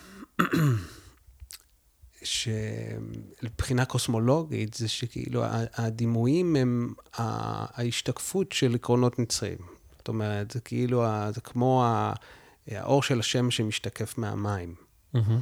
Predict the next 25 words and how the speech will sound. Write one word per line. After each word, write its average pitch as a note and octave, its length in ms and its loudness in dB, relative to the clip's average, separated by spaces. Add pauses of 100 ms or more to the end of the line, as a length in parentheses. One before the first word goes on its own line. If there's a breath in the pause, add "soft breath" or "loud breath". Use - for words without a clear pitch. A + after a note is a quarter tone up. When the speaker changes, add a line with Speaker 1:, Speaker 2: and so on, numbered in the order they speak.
(340 loud breath)
Speaker 1:
אז G2+ 280 -4
ה-, G2+ 140 -4
ה-, G2+ 920 -8
אם G#2 120 -8 (300)
תרצה, A#2+ 400 4
העתיקים A#2 540 2
ראו C#3 260 8
את C3+ 100 4
הנשמה A2+ 600 2
בתור G#2 480 -4 (280)
המים A2 480 2
האלה, E2 340 -8 (760 loud breath)
שכל C3+ 400 2
הזמן C#3 480 8
ב-, A#2+ 60 4
בתזוזה A#2+ 560 4
הם D3+ 180 4
משקפים C3 480 2
את A#2+ 40 2
אותם A2+ 260 0
רעיונות G#2+ 420 -2
נצחיים, G2+ 520 -4
ב-, - 40 -12
Speaker 2:
מהמם. E2+ 220 -10
Speaker 1:
בגלים, A#2 480 4